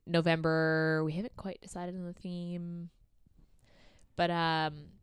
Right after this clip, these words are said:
if you have recommendations that you think you want us to read, send them our way, 'cause we're starting to plan for December as well. Um, as usual, please rate, review, and subscribe. That's really helpful for us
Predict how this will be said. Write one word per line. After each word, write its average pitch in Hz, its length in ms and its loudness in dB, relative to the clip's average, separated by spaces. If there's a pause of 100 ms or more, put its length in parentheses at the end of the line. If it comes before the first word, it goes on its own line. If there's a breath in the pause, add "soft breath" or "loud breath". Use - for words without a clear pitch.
(140)
if - 80 -14
you 165 80 -6
have 165 100 -2
recommendations 302 1120 -8
that 196 80 -10
you 175 100 -8
think 175 240 -14
you 170 80 -4
want 160 120 -2
us 160 100 -8
to 175 80 -16
read, 269 400 -12
send 165 160 -8
them 156 100 -10
our 151 100 -8
way, 202 320 0
'cause 180 160 0
we're 165 80 -6
starting 160 220 -4
to 160 60 -10
plan 151 420 -6
for 156 180 -10
December 147 540 -10
as - 140 -12
well. 202 540 -2 (520 loud breath)
Um, 170 360 0 (120)
as 170 260 4
usual, 160 600 0
please 165 420 -6
rate, 151 160 -8
review, 156 220 -14
and 147 80 -16
subscribe. 240 440 -2
That's 214 220 -4
really 151 160 -6
helpful 208 360 -4
for 196 200 -4
us 185 480 -2